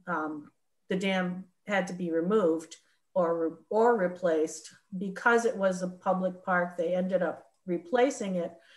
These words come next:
But this is what the pond, and this is a much larger pond. This is a twelve acre pond. Um, and that's what it looked like right after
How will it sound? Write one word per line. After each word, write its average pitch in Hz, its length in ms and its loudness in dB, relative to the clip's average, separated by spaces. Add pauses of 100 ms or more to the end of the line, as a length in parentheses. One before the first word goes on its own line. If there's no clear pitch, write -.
(240)
But 226 140 0
this 330 180 6
is 294 160 2
what 247 220 6
the 226 140 0 (140)
pond, 208 420 4
and 208 100 0
this 233 140 4
is 254 120 4
a 226 60 6
much 226 340 4
larger 196 420 2
pond. 185 360 2
This 190 140 -4
is 202 120 -4
a 185 60 -6
twelve 185 360 2
acre 180 260 4
pond. 151 540 -8 (580)
Um, 160 440 -2 (360)
and 214 140 2
that's 262 240 6
what 320 120 2
it 269 100 10
looked 302 260 4
like 170 320 4
right 196 280 2
after 185 840 2